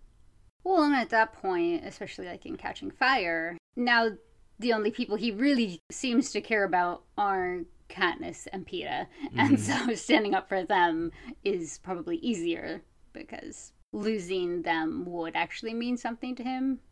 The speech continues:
Speaker 2: Yeah.
Speaker 1: But yeah, I mean, I think possibly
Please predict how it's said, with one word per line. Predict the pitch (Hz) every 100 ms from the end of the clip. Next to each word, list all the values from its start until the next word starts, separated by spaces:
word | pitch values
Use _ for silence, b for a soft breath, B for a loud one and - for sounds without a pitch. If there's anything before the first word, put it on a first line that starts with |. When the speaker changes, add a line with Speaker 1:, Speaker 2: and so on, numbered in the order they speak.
| - - - -
Speaker 2:
Yeah. | - - - _ _ - - - _
Speaker 1:
But | - 277
yeah, | 339 208
I | 190
mean, | 190 180
I | 190
think | - - - - b b b b
possibly | - 214 202 - 202 190 180 170 170 175 170